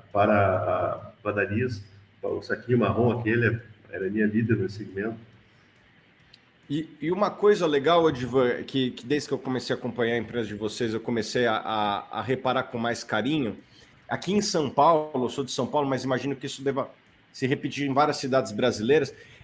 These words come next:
Speaker 2: É muito comum a gente ver catadores, é, de lixo, né, com aquelas,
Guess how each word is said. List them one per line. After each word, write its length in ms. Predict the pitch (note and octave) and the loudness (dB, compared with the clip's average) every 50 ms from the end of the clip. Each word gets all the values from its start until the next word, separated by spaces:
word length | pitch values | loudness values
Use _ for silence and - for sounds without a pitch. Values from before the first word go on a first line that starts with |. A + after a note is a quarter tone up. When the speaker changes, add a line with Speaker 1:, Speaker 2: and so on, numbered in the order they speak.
| - - | -2 4
Speaker 2:
É 80 | C#3 | 4
muito 360 | C#3+ D#3 E3+ G#3+ A3+ A3+ B3+ | 4 6 6 2 2 0 -4
comum 600 | - - - G3 F3+ E3 E3 F3 G3 G#3+ G#3 - - - | -6 2 4 4 4 6 4 2 2 2 0 -2 -4 -2
a 100 | D#3 D3+ | -2 0
gente 380 | C#3 D3 E3 E3+ E3 - E3 | 0 0 -2 -4 -4 -6 -8
ver 440 | C3 A#2+ C#3+ D3+ D3+ C#3+ D3 - - - | -6 -2 0 0 0 0 -2 -6 -6 0
catadores, 1160 | E3 D#3 D#3 - E3 C#3+ C3+ D3 E3+ F#3 F#3+ E3+ D3+ C3+ B2 A#2 - - - - - - - _ - | 0 0 0 0 -2 -2 2 2 2 2 4 2 2 0 0 -6 -8 -8 -8 -8 -10 -12 -14 _ -12
é, 800 | - A#2 A2+ A2 G#2+ G#2+ G#2+ G#2 G2+ G#2 G2+ G2 G2+ G2 G2 G2 F#2+ F#2 | -8 -6 -4 -2 -2 0 0 0 0 -2 -2 -4 -4 -4 -6 -6 -8 -10
de 160 | F2 F2 A2 B2+ | -14 -12 -10 -6
lixo, 460 | B2+ B2+ C3+ D#3 F#3 - - - C3 | -2 2 2 2 2 0 -2 -2 0
né, 200 | C3 D3 D#3+ - - - - - - _ _ | 0 0 0 0 -6 -20 -20 -20 -20 _ _
com 60 | - C3 | -2 0
aquelas, 720 | B2+ - E3 D3 D3 C#3+ C3 A2 G2 - - - - | 2 4 4 4 6 4 2 2 0 -4 -8 -8 -10